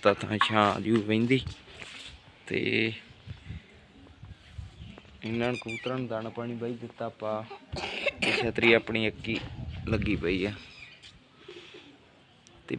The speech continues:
ਬਦਾਮ ਪਾ ਦੇਈਏ ਟੁੱਕ ਕੇ ਆਪਾਂ, ਫਿਰ ਨਹਾਉਣ ਧੋਣ ਦਾ ਵਿਚਾਰ ਬਣਾਉਣੇ ਆ। ਲਓ ਬਾਈ ਜੀ, ਬਦਾਮ ਆਪਾਂ ਪਾਤੇ ਆ। ਤੇ ਇੱਕ ਬਾਈ ਅੱਜ ਇੱਕ ਤਾਂ ਕਬੂਤਰ ਦੇ ਗੇੜੇ ਸੀਗੇ ਤੇ ਇੱਕ ਬਾਈ ਢੂਈ ਨੇ ਬਹੁਤ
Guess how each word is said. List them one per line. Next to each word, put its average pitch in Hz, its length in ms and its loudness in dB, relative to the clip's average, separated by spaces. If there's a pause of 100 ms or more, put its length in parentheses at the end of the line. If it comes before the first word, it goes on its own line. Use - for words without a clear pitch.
ਬਦਾਮ 90 320 4
ਪਾ 85 220 8
ਦੇਈਏ 95 280 0
ਟੁੱਕ 101 240 0 (100)
ਕੇ 107 100 6
ਆਪਾਂ, 110 240 0 (480)
ਫਿਰ - 240 -2
ਨਹਾਉਣ 113 300 6 (100)
ਧੋਣ 113 220 2
ਦਾ 110 100 0
ਵਿਚਾਰ - 440 4
ਬਣਾਉਣੇ 104 380 0
ਆ। - 100 -8 (840)
ਲਓ 127 140 10
ਬਾਈ 123 220 12
ਜੀ, 120 200 12 (480)
ਬਦਾਮ 117 320 12
ਆਪਾਂ 120 260 12
ਪਾਤੇ 110 500 12
ਆ। 104 360 12 (100)
ਤੇ 107 120 10 (2000)
ਇੱਕ - 180 0
ਬਾਈ 135 340 6 (420)
ਅੱਜ 123 160 2
ਇੱਕ 131 160 2
ਤਾਂ 123 120 6
ਕਬੂਤਰ 127 440 2
ਦੇ 131 140 4
ਗੇੜੇ 120 400 4
ਸੀਗੇ 123 280 6 (440)
ਤੇ 120 60 0
ਇੱਕ 117 180 -2
ਬਾਈ 123 160 2 (140)
ਢੂਈ 131 160 2
ਨੇ 110 140 2 (100)
ਬਹੁਤ 107 300 6